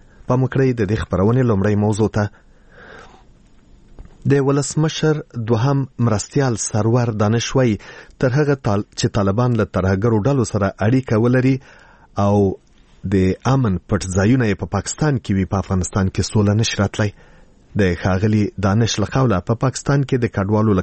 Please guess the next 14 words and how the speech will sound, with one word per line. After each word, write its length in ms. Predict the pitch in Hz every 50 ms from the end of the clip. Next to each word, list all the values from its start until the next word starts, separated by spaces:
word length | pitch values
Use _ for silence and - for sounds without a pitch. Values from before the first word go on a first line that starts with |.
| -
کمپونو 340 | 101 98 101 104 156 156 123 98 - - - - - - -
په 60 | 135
افغانستان 520 | 131 - - 135 135 - - 147 139 131 113 -
کې 100 | 113 104 98 95
د 120 | 98 92 98 104
نظام 320 | 104 98 135 143 143 131 -
پر 100 | 113 101 95 92
ضد 180 | 104 95 92 95 95
جګړه 220 | 113 104 101 135 143 -
پیل 160 | - 101 95 95 -
شوې 220 | - 107 98 98 90 - - - - - - - 120
او 80 | 123 123 120 127 _ - - -
ترهګري 500 | 110 85 85 92 92 90 104 101 98 101 101
یې 100 | 95